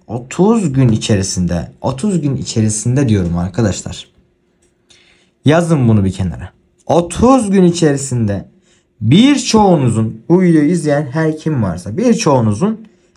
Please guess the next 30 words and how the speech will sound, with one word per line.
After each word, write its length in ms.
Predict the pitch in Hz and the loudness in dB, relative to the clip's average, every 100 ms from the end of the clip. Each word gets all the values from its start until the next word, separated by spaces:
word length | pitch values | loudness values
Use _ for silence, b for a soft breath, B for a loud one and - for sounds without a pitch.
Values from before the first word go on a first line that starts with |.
| b | b
eline 540 | 208 262 233 156 160 - b b b | 2 4 4 2 0 -8 b b b
çok 540 | - - 226 269 269 180 | -8 0 2 2 -2 -4
yüklü 600 | 196 208 - 185 254 269 | -4 -4 -4 0 2 4
bir 180 | 262 226 | 2 2
miktar 600 | 196 180 175 196 196 196 | 2 2 2 0 2 0
para 180 | 151 123 | 0 0
geçecek. 580 | 98 - 73 71 - _ _ _ _ _ _ _ _ - | -2 -8 -14 -16 -20 _ _ _ _ _ _ _ _ 2
Bu 140 | 180 | 4
bir 140 | 220 | 6
yerin 300 | 214 214 220 | 6 4 2
satılması, 880 | 208 220 208 220 214 214 214 208 196 | 0 -4 -2 0 2 2 2 0 2
bir 120 | 147 170 | 2 2
yerin 380 | 185 196 214 - | 2 0 -2 -4
alınması 640 | 160 202 208 208 214 - 208 208 190 | -2 0 0 0 -2 0 2 4 2
ya 160 | 202 | 2
da 340 | 202 208 214 - _ _ _ _ _ _ - | 2 2 -2 -12 _ _ _ _ _ _ -10
borcu 560 | 101 113 185 220 180 202 | -2 2 4 2 2 2
olanın 260 | 196 196 | 2 0
size 340 | 196 180 190 170 | -4 -2 0 2
borcunu 360 | 180 170 190 | 2 0 -2
vermesi 440 | 180 170 170 170 180 | 0 0 -2 -2 -2
gibi 240 | 170 180 | 0 2
bir 220 | 170 147 | 2 0
durum 320 | 127 156 190 - B B B B | -2 0 0 -4 B B B B
söz 320 | - 160 - | -2 0 0
konusundan 600 | 160 170 165 151 131 117 | 0 0 0 0 0 2
gelecek 560 | 165 160 139 185 - | 2 4 2 0 -2
bir 280 | 165 180 - | -2 -2 -4
para 280 | - 120 170 | -4 0 2
gözüküyor. 680 | 151 110 82 - - - | 2 0 -2 -12 -18 -20